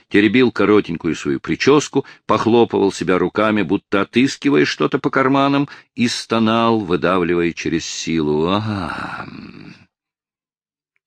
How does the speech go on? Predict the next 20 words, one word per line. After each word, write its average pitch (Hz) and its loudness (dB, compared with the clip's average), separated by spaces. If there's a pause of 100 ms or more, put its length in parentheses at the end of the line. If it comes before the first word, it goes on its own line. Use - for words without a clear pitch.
(100)
Он 87 0
в - -18
третий 85 -2
раз 64 -8
остановился 69 -10
перед 64 -10
Мари, 82 -4 (300)
всплеснул 101 -2
руками, 113 -2
спросил: - -6 (340)
«Что - -4
с - -20
тобой? - -18 (600)
Что - 0
с - -16
тобой, 107 -4
Мари?» 85 -6 (1500)
Она 123 0
высоко 82 -6
вздернула 73 -4